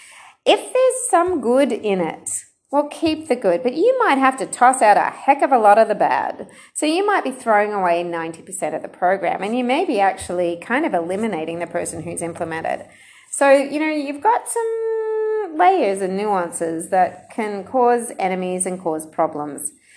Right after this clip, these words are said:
But if you want to help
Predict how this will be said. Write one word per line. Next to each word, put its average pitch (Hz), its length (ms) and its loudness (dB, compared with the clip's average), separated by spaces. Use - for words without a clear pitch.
But 214 600 6
if 302 220 -4
you 494 280 0
want 220 440 0
to 262 120 0
help 180 640 0